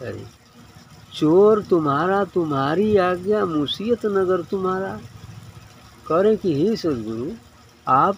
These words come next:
तो सर्वज्ञ हैं, सब जगह रहने वाले हैं, और जो चोर आपने बना रखा है,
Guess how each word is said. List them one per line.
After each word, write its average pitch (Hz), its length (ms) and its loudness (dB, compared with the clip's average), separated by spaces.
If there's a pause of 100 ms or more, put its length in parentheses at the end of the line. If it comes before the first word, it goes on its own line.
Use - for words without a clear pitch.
(120)
तो 226 300 -4 (540)
सर्वज्ञ 131 600 -2
हैं, 156 240 -10 (500)
सब 165 200 4
जगह 165 320 2
रहने 123 380 -2
वाले 143 340 -2
हैं, 131 180 -10 (360)
और 185 200 4
जो 190 200 0
चोर 165 480 0
आपने 165 320 2
बना 127 400 0
रखा 156 420 -4
है, 113 220 -8